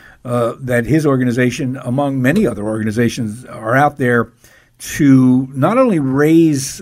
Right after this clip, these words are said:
uh, the alarm over substance abuse in this country, but, uh, to give people some, uh, positive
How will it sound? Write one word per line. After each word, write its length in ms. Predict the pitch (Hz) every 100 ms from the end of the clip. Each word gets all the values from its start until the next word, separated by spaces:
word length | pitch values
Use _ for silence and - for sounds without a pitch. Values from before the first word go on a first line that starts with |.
| -
uh, 160 | 131 131
the 440 | 139 127 131 123 127
alarm 580 | 139 123 139 151 123 117
over 360 | 120 120 117 117
substance 380 | - 127 127
abuse 240 | 127 123 120
in 60 |
this 120 | 123 -
country, 300 | 120 120 120 - _ -
but, 420 | 151 143 - -
uh, 240 | 143 135 127 - -
to 280 | - 139 123 123
give 260 | 156 180
people 420 | - 156 135 139 127
some, 400 | - 135 127 127
uh, 120 | 113
positive 960 | - - 151 147 123 127 123 107 -